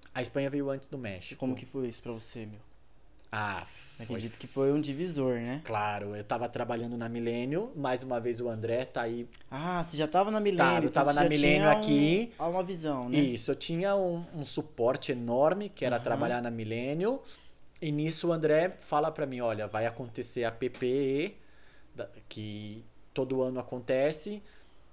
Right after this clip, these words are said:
Speaker 1: e você tem a oportunidade de ir comigo, assim, assim, assado, você pode,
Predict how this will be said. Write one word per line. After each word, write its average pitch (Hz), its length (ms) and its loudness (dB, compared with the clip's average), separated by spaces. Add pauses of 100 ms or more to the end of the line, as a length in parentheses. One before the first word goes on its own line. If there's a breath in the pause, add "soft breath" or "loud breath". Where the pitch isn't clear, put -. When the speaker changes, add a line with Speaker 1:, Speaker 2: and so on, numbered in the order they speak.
(260)
Speaker 1:
e 127 800 -2
você 139 200 0
tem 151 160 -2
a 151 40 0
oportunidade 151 580 0
de 143 80 -4
ir - 20 -8
comigo, 190 560 -2
assim, 151 340 -6
assim, 147 220 -12
assado, 160 480 -2
você 135 280 -4
pode, 127 580 -4